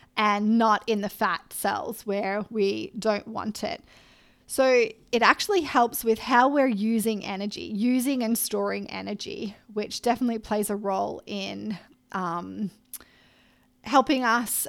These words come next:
uh, you know, with intense efforts, helping with performance, and also helps us with the body composition side of things.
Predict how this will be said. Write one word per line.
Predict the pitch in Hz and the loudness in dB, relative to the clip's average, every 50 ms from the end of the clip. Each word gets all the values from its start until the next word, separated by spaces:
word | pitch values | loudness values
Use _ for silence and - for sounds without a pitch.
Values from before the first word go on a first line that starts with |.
| - | -6
uh, | - 202 196 196 196 190 190 190 185 180 - | -4 -2 -2 0 0 0 0 -2 -2 -4 -6
you | - 233 | -6 -4
know, | 214 202 | -4 -2
with | 196 202 202 208 | -2 -4 -2 -2
intense | 226 220 208 - - 254 247 233 214 - - | -2 -2 -2 -2 -2 -2 -2 -2 -2 -4 -4
efforts, | - 247 - - 247 240 226 - - | -6 -6 -2 -2 -2 -2 -2 -4 -6
helping | - - 226 214 - 220 214 208 | -4 -4 -2 -2 -2 -2 -2 -2
with | 202 196 - - | -4 -6 -6 -6
performance, | - 208 196 - - 311 311 302 285 277 262 240 240 - - | -6 -6 -6 0 4 4 4 4 4 0 0 0 -2 -2 -4
and | - - 220 214 208 | -4 -4 -4 -4 -4
also | - 220 220 214 - 240 214 | -4 -4 -4 -4 -2 -2 -4
helps | 208 180 208 - 247 - - - | -2 -2 -4 -6 -6 -4 -2 0
us | 208 196 202 202 - - | 0 0 0 -2 -6 -10
with | 196 190 202 202 202 202 196 - - _ - - - - - _ _ | -6 -6 -4 -4 -4 -4 -6 -8 -14 _ -20 -20 -20 -20 -20 _ _
the | - 254 | -2 -2
body | 214 196 220 208 214 | 2 4 4 2 2
composition | 233 - - 202 196 - 202 - 185 185 - - - - 214 196 | 0 -2 -4 -4 -4 -4 -6 -4 -6 -6 -6 -8 -6 -6 -6 -6
side | - - 202 185 170 - 101 226 220 175 - - - | -4 -4 -4 -4 -4 -4 -6 -6 -10 -12 -16 -12 -8
of | - 208 196 | -8 -8 -8
things. | - - - 196 - - - - 226 208 - - - - | -8 -10 -8 -8 -8 -8 -8 -8 -8 -6 -6 -8 -8 -10